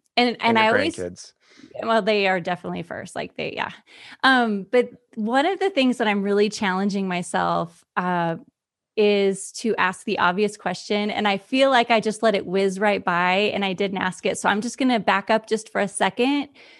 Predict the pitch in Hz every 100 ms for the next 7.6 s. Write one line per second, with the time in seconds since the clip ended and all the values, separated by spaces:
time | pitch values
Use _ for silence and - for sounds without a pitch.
0 | _ _ _ 208 202 185 208 208 185 196
1 | - 190 - _ - 202 220 240 294 320
2 | 269 233 220 - 226 220 220 220 - 220
3 | 233 226 - 233 220 220 208 202 202 202
4 | 190 - 196 196 240 240 240 175 170 -
5 | 214 208 - - 208 - 269 240 208 -
6 | 220 196 190 - 185 185 185 185 180 170
7 | 175 175 175 - 196